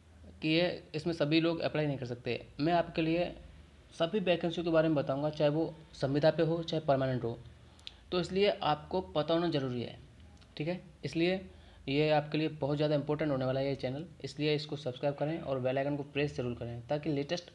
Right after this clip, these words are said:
अपडेट अपलोड होते ही वो आपके पास पहुँचे। ठीक है, काफ़ी लोग ऐसे हैं दोस्तों, अ, कि उनकी जॉब नहीं लगी है, काफ़ी लोग ऐसे भी हैं जिनकी जॉब लग गई है, लेकिन जिसके पास जॉब नहीं है उनके लिए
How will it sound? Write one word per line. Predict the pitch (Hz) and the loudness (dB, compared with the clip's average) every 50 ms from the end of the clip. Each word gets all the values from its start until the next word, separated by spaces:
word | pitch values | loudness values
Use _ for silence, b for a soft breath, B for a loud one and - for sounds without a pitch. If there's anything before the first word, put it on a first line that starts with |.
| - | -6
अपडेट | 139 127 143 143 156 160 156 156 - - B B B B B B B B B B B - | -4 -4 -2 -2 -2 -2 -2 -6 -14 -18 B B B B B B B B B B B -6
अपलोड | 135 131 - 180 185 185 170 | -6 -2 2 2 4 4 4
होते | 151 147 156 156 | 4 2 2 0
ही | 160 | 0
वो | 165 170 165 | 2 2 2
आपके | 143 147 143 - - 151 | 2 0 0 0 -4 0
पास | 131 135 131 120 | 2 2 0 0
पहुँचे। | 127 117 113 - 123 113 117 - - - - _ _ _ _ _ _ _ - _ - | -2 -6 -6 -6 -10 -12 -14 -14 -20 -20 -20 _ _ _ _ _ _ _ -20 _ -6
ठीक | 147 147 | -2 0
है, | 165 165 165 B B B B B - | 0 0 0 B B B B B -6
काफ़ी | - 165 170 196 | -4 -4 -2 0
लोग | 196 185 175 | 0 2 4
ऐसे | 165 160 165 180 | 2 2 2 2
हैं | 175 160 | 2 2
दोस्तों, | 160 156 160 165 170 175 185 | 2 0 0 0 -2 -2 -2
अ, | - - - - - - - - - - 135 135 127 127 131 131 131 131 131 - | -6 -12 -20 -20 -20 -20 -20 -10 -6 -4 -2 0 0 0 2 0 0 -2 -4 -4
कि | - 156 156 | 0 2 2
उनकी | 156 151 151 170 | 2 2 2 0
जॉब | - 156 147 151 156 151 | 2 4 4 4 6 4
नहीं | 147 143 143 | 4 4 2
लगी | 143 127 131 | 2 0 0
है, | 135 139 | -2 0
काफ़ी | 139 - 135 135 - 160 | 0 0 0 0 2 2
लोग | 156 143 139 | 2 2 0
ऐसे | 135 - 151 | 0 0 0
भी | 147 | 0
हैं | 151 151 | 0 0
जिनकी | 147 151 143 | 0 0 0
जॉब | 139 139 139 131 131 127 | 2 0 0 0 0 0
लग | 123 123 120 123 | 0 0 0 0
गई | 139 131 | -2 -2
है, | 131 135 143 - - B B B B B B - | -2 -4 -6 -8 -14 B B B B B B -2
लेकिन | 160 165 185 170 | 0 2 2 2
जिसके | 147 147 - - 170 | 0 0 -2 -2 -2
पास | - 175 175 156 - - | 0 0 0 0 0 2
जॉब | 151 156 160 165 | 2 4 4 4
नहीं | 165 160 | 4 4
है | 170 170 | 2 2
उनके | 156 160 156 160 165 | 0 0 0 2 2
लिए | 165 170 180 185 190 202 | 2 2 2 0 0 -4